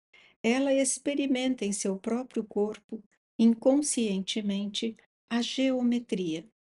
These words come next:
o desenhar. Então, isso se torna anímico, justamente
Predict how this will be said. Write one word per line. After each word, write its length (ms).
o 100
desenhar. 800
Então, 600
isso 340
se 180
torna 360
anímico, 680
justamente 1040